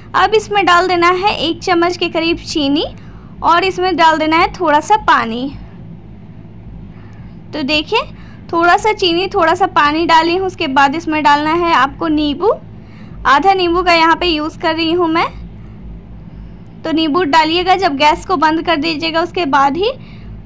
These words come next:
अब इसमें थोड़ा सा डाल दी हूँ नमक। हर चीज़ ध्यान से देख के, पूरा वीडियो ध्यान से देखने के बाद ही बनाइएगा, तभी जाके आपका ये जो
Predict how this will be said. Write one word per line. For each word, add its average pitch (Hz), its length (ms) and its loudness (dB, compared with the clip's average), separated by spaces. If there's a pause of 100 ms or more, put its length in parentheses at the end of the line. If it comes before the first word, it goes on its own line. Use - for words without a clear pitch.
(420)
अब 320 160 0
इसमें 392 340 -2
थोड़ा 359 340 2
सा 403 140 0
डाल 320 240 4
दी 330 120 0
हूँ 370 160 0
नमक। 311 460 2 (1400)
हर 330 280 2
चीज़ 392 240 0
ध्यान 339 380 4
से 381 140 -2
देख 320 240 -2
के, 359 140 -2
पूरा 320 360 0
वीडियो 330 380 -2
ध्यान 302 360 0
से 330 160 -6
देखने 285 360 -2
के 349 140 -4
बाद 285 280 4
ही 339 100 -2
बनाइएगा, 320 560 -2 (500)
तभी 359 320 2
जाके 349 340 2
आपका 311 280 2
ये 311 240 -2
जो 330 240 -6